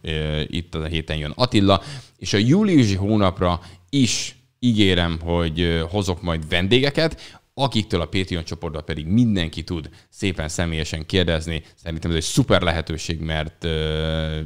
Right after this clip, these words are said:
ilyenre, ö, nem nagyon van, ö, lehetőség egyébként szerintem az embernek, hogy csak úgy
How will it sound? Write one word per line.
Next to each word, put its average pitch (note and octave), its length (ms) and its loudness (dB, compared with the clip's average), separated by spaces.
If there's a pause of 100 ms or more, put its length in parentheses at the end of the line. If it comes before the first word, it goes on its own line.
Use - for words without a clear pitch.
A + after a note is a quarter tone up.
(140)
ilyenre, D#2 680 -4
ö, D2+ 280 -6
nem E2 180 -4
nagyon D2 320 -8
van, D2 440 -10
ö, D2+ 240 -12
lehetőség - 600 -10
egyébként E2 440 -4
szerintem D2 420 -8
az D2+ 100 -8
embernek, D2 360 -8
hogy D2+ 120 -10
csak D2+ 200 -10
úgy D2+ 140 -8